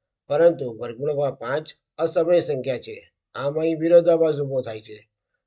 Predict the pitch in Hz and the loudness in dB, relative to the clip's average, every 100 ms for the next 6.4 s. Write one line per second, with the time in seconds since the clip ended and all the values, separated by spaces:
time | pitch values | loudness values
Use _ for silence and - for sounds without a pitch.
0 | _ 110 120 139 135 147 143 127 123 147 | _ -10 -2 0 0 -2 -2 -4 -4 -4
1 | 170 - 185 175 131 104 82 _ _ _ | -6 -2 -2 -2 -6 -10 -18 _ _ _
2 | _ _ _ - 135 135 104 117 156 151 | _ _ _ -10 -8 -8 -12 -10 -10 -6
3 | 151 147 160 160 143 - 123 151 147 139 | -6 -2 -4 -4 -6 -6 -4 -2 -2 -6
4 | - 127 113 131 156 - 117 123 123 135 | -8 -12 -10 -6 -4 -6 -10 -14 -12 -10
5 | 131 123 - 127 139 _ _ 151 160 147 | -8 -8 -8 -8 -8 _ _ -8 -6 -6
6 | 143 120 - | -6 -8 -10